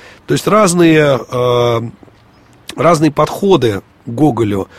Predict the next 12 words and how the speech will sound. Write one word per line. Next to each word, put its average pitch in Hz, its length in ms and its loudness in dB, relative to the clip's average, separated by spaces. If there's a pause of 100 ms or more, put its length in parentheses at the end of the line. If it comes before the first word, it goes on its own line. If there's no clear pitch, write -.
(200)
С - 120 -12
одной 147 260 -2
стороны, 131 340 -4
такой 110 200 -8
философский, 131 680 -2
лиговеческий, 117 800 -4
может 120 300 -4
быть, 107 160 -8
даже 101 260 -6
такой, 101 320 -8
да, 123 240 -6 (500)
подход. - 460 -8